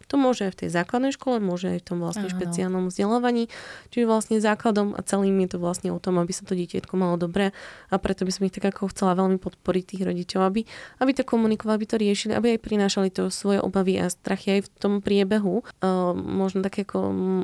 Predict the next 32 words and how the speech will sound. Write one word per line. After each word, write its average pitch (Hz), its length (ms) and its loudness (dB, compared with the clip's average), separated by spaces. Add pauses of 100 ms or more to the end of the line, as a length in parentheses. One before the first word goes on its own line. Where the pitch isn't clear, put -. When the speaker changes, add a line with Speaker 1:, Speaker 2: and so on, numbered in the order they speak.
Speaker 1:
potrebu 202 460 0
toho, 202 220 2
že 196 140 2 (280)
asi 226 240 0
by 214 100 2
sme 208 140 0
sa 202 160 -2
mali 190 160 4
na 180 160 2
to 185 160 -4
ešte - 160 -6
pozrieť 180 640 -2 (320)
a - 80 -4
rozprávať 190 560 0
sa 190 80 -4
vlastne 185 320 -2
s 196 80 -10
tými 202 160 0
riaditeľom 185 480 -2
aj 175 80 0
s - 80 -8
tými 185 240 -2
učiteľmi, 233 400 -2
aby 254 160 -2
všetci 220 320 -2
ako - 160 -12
keby 202 160 -4
trošičku - 400 -6
medzi 190 180 0
sebou 190 220 -6
komunikovali, 175 640 -2
aby, 170 320 -4